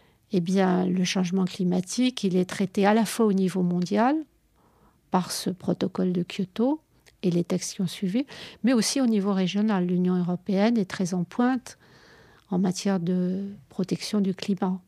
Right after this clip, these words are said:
Donc les biens publics mondiaux, ce sont peut-être, en tout cas c'est une question que je me pose, des valeurs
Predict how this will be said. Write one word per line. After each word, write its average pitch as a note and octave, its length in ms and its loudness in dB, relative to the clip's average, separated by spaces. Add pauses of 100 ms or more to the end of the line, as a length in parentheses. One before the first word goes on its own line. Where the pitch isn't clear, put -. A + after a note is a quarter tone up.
(1040)
Donc A#3 240 2
les B3+ 80 4
biens C4+ 200 4
publics A#3+ 480 0
mondiaux, A3+ 680 2
ce - 240 -4
sont B3 220 0
peut-être, D4 720 0
en G#3 40 0
tout - 140 -6
cas A#3 140 2
c'est G#3 180 -4
une F#3 140 0
question G#3 360 -2
que G3 120 -2
je F3 140 -2
me F#3 120 2
pose, C4+ 480 0 (360)
des G#3+ 120 4
valeurs A#3+ 640 2